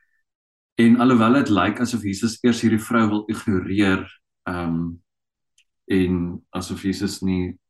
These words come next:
omgee oor haar nie, gebruik Jesus dit op 'n manier as 'n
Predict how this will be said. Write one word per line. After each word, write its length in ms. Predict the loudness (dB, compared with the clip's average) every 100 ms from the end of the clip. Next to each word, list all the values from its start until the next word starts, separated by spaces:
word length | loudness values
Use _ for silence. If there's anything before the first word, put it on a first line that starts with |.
| _ -2
omgee 420 | 0 0 -2 -4
oor 220 | -2 -2
haar 160 | 0 0
nie, 140 | 0 -4 -12 -20 _
gebruik 460 | -2 0 0 0 0
Jesus 320 | -2 -4 -6
dit 80 | -6
op 140 | -6 -2
'n 80 |
manier 400 | 0 2 0 0 -6
as 160 | -8
'n 100 | -6